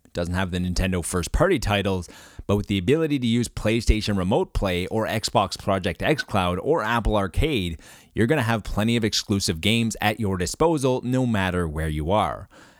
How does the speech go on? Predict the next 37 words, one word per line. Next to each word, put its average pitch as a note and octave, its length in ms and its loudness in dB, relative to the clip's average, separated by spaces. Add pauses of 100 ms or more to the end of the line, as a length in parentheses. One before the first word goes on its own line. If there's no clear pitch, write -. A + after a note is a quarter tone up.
Apple F2+ 240 2
Arcade G2+ 480 0
for F#2+ 160 -2
the F2+ 60 -2
casual C#3 380 2
gamer G2 300 0
has A2+ 260 -2
some B2 280 -2
fantastic G#2+ 880 -2
exclusive F2 680 -4
titles. - 640 -2 (400)
"Often C3+ 380 4
imitated, G#2 720 2
never A#2 360 2
duplicated" G2+ 600 0
feels A2+ 300 0
like G#2+ 140 0
it G#2 100 0
should G2+ 220 0
be F#2+ 100 -2
the F2+ 100 -2
tagline G#2+ 680 2
for F#2 120 -2
the E2+ 80 0
Backbone D#2+ 640 -2
One. F#2+ 500 0
There F#2+ 140 0
are A2+ 60 0
plenty A2 460 0
of F2+ 140 -2
grips F#2 300 -2
available G2 540 2
that F#2+ 120 0
connect G2 400 0
to E3 80 2
your E3 80 2
iPhone, G2+ 580 0